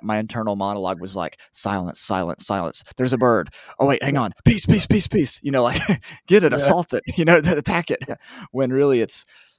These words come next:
Speaker 1: it's like, "Okay, I'm having a thought, and that's totally okay." In fact, I might have been daydreaming for, like, the last six minutes.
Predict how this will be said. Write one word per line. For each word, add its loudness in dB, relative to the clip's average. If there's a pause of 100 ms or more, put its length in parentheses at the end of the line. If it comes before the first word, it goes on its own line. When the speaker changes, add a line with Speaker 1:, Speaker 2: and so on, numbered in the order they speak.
(120)
Speaker 1:
it's -8
like, -6
"Okay, -6 (220)
I'm -6
having -6
a -8
thought, -10 (300)
and -8
that's -6
totally -2
okay." -6
In -8
fact, -8 (180)
I -2
might -2
have 0
been -4
daydreaming -4
for, -8
like, -6
the -12
last -4
six -6
minutes. -8